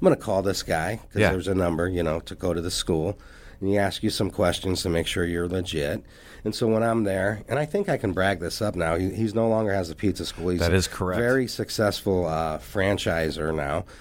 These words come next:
Speaker 1: So he has, uh, I don't know, X amount of franchises going
Speaker 2: Yeah.
Speaker 1: on. So he, he gave up the school part of it.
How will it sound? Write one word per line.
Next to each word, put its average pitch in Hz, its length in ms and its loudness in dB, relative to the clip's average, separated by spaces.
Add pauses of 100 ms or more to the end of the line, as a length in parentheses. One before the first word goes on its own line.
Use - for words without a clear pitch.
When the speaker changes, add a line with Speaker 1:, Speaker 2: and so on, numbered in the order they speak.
(140)
Speaker 1:
So 85 440 2
he 90 240 2
has, 85 380 2
uh, 78 260 -2 (260)
I 90 80 0
don't 78 120 0
know, 69 140 -6 (380)
X 107 220 4
amount 87 340 4
of 78 100 0
franchises 76 640 -2
going 78 220 -2
Speaker 2:
Yeah. 76 140 4
Speaker 1:
on. 76 80 -4 (340)
So 95 240 2
he, 85 160 2
he 92 160 -2
gave 95 280 4
up 90 140 2
the 82 120 -2
school 92 300 2
part 78 280 2
of 71 120 -2
it. 73 140 -4